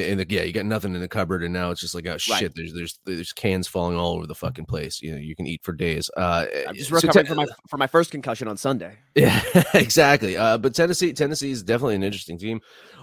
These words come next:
Speaker 1: Already ahead in the South, uh, three and two record. Uh, now they have a bye, and, uh, I worry, though, that their bye came a little too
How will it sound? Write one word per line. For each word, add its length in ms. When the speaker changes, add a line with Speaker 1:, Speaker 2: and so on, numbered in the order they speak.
Speaker 1:
Already 360
ahead 200
in 80
the 80
South, 400
uh, 280
three 200
and 100
two 140
record. 420
Uh, 160
now 260
they 80
have 100
a 40
bye, 540
and, 380
uh, 40
I 260
worry, 380
though, 200
that 180
their 100
bye 220
came 200
a 40
little 200
too 220